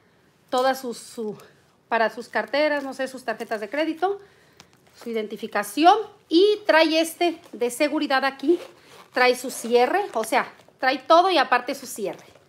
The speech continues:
Entonces este está increíble y déjenme les digo el precio, este está más increíble.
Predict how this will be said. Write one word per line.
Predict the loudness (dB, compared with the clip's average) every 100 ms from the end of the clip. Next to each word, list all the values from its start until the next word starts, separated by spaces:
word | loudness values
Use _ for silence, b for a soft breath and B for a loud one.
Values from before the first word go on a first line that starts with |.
| b b b -10
Entonces | -10 -4 -4 -2 -4
este | -4 -4 -6
está | -2 -2 0
increíble | 0 0 0 0 -2 -4 -4 -4
y | -6
déjenme | -6 -4 -6
les | -6 -8
digo | -6 -4
el | -4
precio, | 2 2 2 0
este | -6
está | -6 -6
más | -6 -10
increíble. | -10 -6 -4 -2 -2 -4 -8